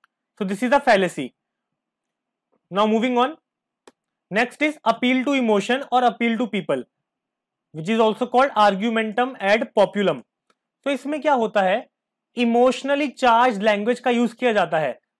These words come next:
ताकि लोगों को कोई चीज एक्सेप्ट कराने के लिए मजबूर कर दिया जाए। So या तो हम पॉपुलर ओपिनियन की बात करेंगे या फिर कॉमन नॉलेज।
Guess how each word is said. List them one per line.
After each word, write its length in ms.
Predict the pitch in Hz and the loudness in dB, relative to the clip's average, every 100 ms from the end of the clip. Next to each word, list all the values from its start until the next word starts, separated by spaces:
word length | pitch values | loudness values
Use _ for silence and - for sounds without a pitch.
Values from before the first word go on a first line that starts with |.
| - | 0
ताकि 240 | 208 208 | 0 0
लोगों 320 | 254 220 202 240 | 0 0 2 0
को 260 | 240 262 339 _ _ _ _ _ _ _ - | 2 0 0 _ _ _ _ _ _ _ 0
कोई 140 | 240 254 | 2 2
चीज 300 | 254 285 277 | 0 -4 -4
एक्सेप्ट 320 | 220 - 233 - | -6 -2 -4 -2
कराने 340 | 240 214 214 | 0 0 -2
के 80 | 226 | -2
लिए 100 | 262 | -2
मजबूर 320 | 233 175 220 | -2 -2 -2
कर 140 | 208 | -2
दिया 160 | 170 160 | 0 0
जाए। 200 | 135 113 _ _ _ _ _ _ _ _ _ _ _ _ _ _ _ - | -2 -4 _ _ _ _ _ _ _ _ _ _ _ _ _ _ _ -2
So 100 | 240 | 2
या 180 | 233 220 254 | 4 2 2
तो 80 | 247 | 0
हम 140 | 254 | 2
पॉपुलर 400 | 214 214 214 233 233 | 2 2 2 2 2
ओपिनियन 460 | 208 214 208 226 | 0 -2 -2 -2
की 80 | 226 | 0
बात 200 | 226 226 | 0 2
करेंगे 300 | 233 226 226 | 0 -2 -2
या 160 | 226 220 | 0 0
फिर 140 | 240 | -2
कॉमन 320 | - 214 202 214 | -4 -4 -2 -2
नॉलेज। 380 | 196 170 160 | -2 -2 -6